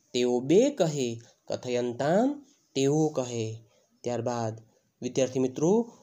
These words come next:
બોર્ડની પરીક્ષામાં પૂછાયેલા મહત્વના પ્રશ્નો જોઈએ. પ્રશ્ન એક, અધોદત્તેભ્ય ક્રિયાપદેભ્ય આજ્ઞાર્થ અન્ય પુરુષસ્ય એકવચનસ્ય રૂપમ ચિત્વા લિખત.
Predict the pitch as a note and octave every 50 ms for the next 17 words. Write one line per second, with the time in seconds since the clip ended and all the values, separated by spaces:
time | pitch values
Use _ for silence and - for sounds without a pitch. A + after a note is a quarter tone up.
0 | _ _ - D3 D#3 F3 F#3+ G#3 G3+ G#3 G3+ G3 F3+ E3 E3 D#3+ D3 D3 D#3+ D#3+
1 | - - - D3+ D3 C#3+ C#3 - C#3+ C#3 - - C3 B2 C3 C3 C#3 D#3 F3+ G#3+
2 | A3+ A3 - - - _ - B2+ C3 C#3 C3+ C3+ C3 C3+ C3+ C3 - - C3+ B2+
3 | - - F#3+ G3 G3 E3 C3+ A#2 A2+ A2 A2 A2+ A2+ A2+ - _ _ _ _ _
4 | _ - B2+ B2+ - - - F#3 F3 C#3+ B2 - - - _ _ _ _ _ -
5 | C#3+ D3+ G3+ B3 C4+ A#3+ G#3+ - - - B2 B2 B2 B2 B2+ C3+ D#3 G3+ A3 A3
6 | - C#3+ C3+ B2+ B2 A2 - B2 C#3+ E3 F3+ F3+ E3+ F#3 G#3+ G#3+ G3+ F3+ - -
7 | - B2+ B2 A#2 C3+ D3+ F#3 G#3+ A#3+ C4 A#3+ - G#3+ - C#3 C#3 C#3 C#3 C#3 C#3
8 | - C#3 C#3 C#3+ - A3 A#3 - - - - F3+ D#3 - - D3+ D#3+ E3 C#3+ C#3
9 | B2+ - C3 C#3 D#3+ D#3 - - A3 G#3+ F#3 D3 - - C3 C3+ C#3+ C#3 - B2
10 | A2+ A2+ - C#3+ D#3+ F#3 A3 A#3 A3+ D#3 C3 -